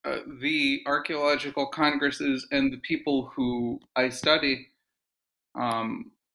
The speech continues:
they had a vast network of, um, international connections in the imperial period. Uh, most most, uh, closely with places like, uh, the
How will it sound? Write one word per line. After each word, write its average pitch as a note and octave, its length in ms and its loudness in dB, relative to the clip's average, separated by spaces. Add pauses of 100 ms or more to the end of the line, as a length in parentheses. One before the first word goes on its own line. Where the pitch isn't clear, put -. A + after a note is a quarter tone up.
(140)
they D3 520 0 (260)
had C#3+ 480 0 (320)
a D3 100 -2
vast D#3+ 480 2
network A#2+ 460 -4
of, A2+ 220 -4 (280)
um, G2+ 380 -8 (340)
international B2 600 -2
connections A#2+ 480 -4
in A#2 160 -2
the A#2+ 100 -2
imperial D3 540 0
period. C#3+ 460 0 (840)
Uh, A#2 340 2 (280)
most D4+ 460 2 (320)
most, G3+ 600 0
uh, C3 440 0
closely C#3+ 720 0
with C3+ 240 -4 (680)
places C3+ 420 -2
like, A#2 360 -2 (160)
uh, G#2+ 300 -2 (880)
the C3 360 0